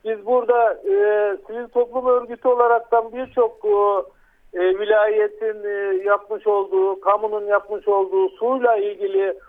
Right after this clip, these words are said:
su sorunlarıyla ilgili olan toplantılara da katıldık, katılıyoruz.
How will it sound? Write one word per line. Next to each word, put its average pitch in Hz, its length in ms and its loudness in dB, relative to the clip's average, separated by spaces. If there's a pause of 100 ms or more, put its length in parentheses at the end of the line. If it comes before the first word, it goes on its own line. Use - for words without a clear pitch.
(120)
su 226 140 -10
sorunlarıyla 208 1040 0
ilgili 202 320 -4
olan 196 340 2
toplantılara 202 840 0
da 196 100 2
katıldık, 165 760 -2
katılıyoruz. 175 680 0